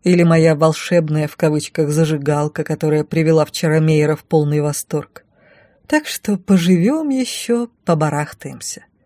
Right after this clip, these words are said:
Удовлетворенно подумала я, выбираясь из воды. Я существо упрямое, поэтому и арам придется сильно постараться, чтобы от меня отделаться. А если не сумеют, то им же хуже. Устрою подробный ликбез по проблемам переселенцев.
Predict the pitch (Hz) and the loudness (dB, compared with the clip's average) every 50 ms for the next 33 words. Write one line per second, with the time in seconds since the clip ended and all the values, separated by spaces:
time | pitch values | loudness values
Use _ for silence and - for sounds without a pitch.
0 | _ _ _ - - 160 160 170 165 165 170 160 - 160 165 160 165 160 156 156 | _ _ _ -2 0 2 4 4 4 4 2 2 2 2 2 4 4 2 2 0
1 | 151 - 165 160 151 156 156 151 151 156 156 156 180 185 196 160 147 139 156 156 | 0 -2 -2 0 2 0 2 2 2 2 2 2 2 0 0 0 0 0 0 0
2 | 156 151 151 143 - - 156 139 143 151 156 143 131 - - _ _ _ _ _ | 0 0 0 -2 -2 -6 -6 -4 -4 -4 -4 -4 -6 -8 -12 _ _ _ _ _
3 | _ _ _ _ - 226 254 294 311 330 320 - - 180 165 - 196 185 - 240 | _ _ _ _ -6 -4 0 0 0 0 -2 -2 -6 -6 -6 -6 -8 -6 0 2
4 | 240 233 180 156 156 - 170 208 247 294 311 285 262 254 247 247 _ - - 185 | 4 4 4 2 0 -2 -2 0 0 0 -2 -2 -4 -4 -6 -6 _ -2 0 2
5 | 196 202 196 - 190 185 185 180 170 165 165 190 208 233 240 226 - 185 180 165 | 2 0 0 0 2 2 2 2 2 2 2 0 0 -2 -4 -4 -2 -2 -2 0
6 | 185 202 196 - - 190 185 - - 202 214 226 226 220 - 214 208 - - - | 0 -2 -2 -2 -6 -4 -4 -2 -2 0 0 0 0 -2 -2 -4 -6 -4 -2 -2
7 | 208 190 151 139 131 - - - 147 - - 160 147 147 151 147 - - 165 156 | 0 0 0 -2 -4 -6 -8 -10 -10 -8 -6 -4 -2 -2 -2 -2 -2 -2 -2 0
8 | 151 151 151 151 147 143 135 143 147 147 147 143 - - - - _ _ _ _ | 0 0 -2 -2 -4 -4 -2 -2 -2 -2 -2 -6 -8 -12 -14 -14 _ _ _ _
9 | _ _ _ _ _ - 240 240 240 247 233 - - 240 233 233 226 - - 247 | _ _ _ _ _ 0 2 2 2 2 0 0 0 0 2 2 0 0 0 0
10 | 240 240 247 240 214 185 185 _ - - 202 202 214 220 220 202 196 180 170 - | 0 2 0 0 0 -2 -4 _ -2 0 2 2 2 2 0 -2 -4 -6 -6 -6
11 | - 180 175 160 160 165 165 _ _ _ _ _ - 196 202 - - - 233 254 | -8 -6 -6 -6 -6 -8 -10 _ _ _ _ _ 0 0 0 0 -2 0 2 4
12 | 262 220 175 - - 165 156 156 165 165 160 151 160 160 156 156 156 151 151 151 | 4 4 2 0 0 0 2 2 4 2 2 2 2 2 2 2 0 0 0 0
13 | 165 156 - - - 160 - - 165 160 160 160 160 151 151 151 - - 160 160 | -2 -2 -2 -2 -6 -4 0 0 0 0 2 2 0 0 -2 -4 -2 -2 -2 -2
14 | 156 - - 175 160 156 151 143 147 - - - - - _ | -2 -2 -2 -2 -2 -2 -4 -6 -8 -12 -14 -16 -20 -20 _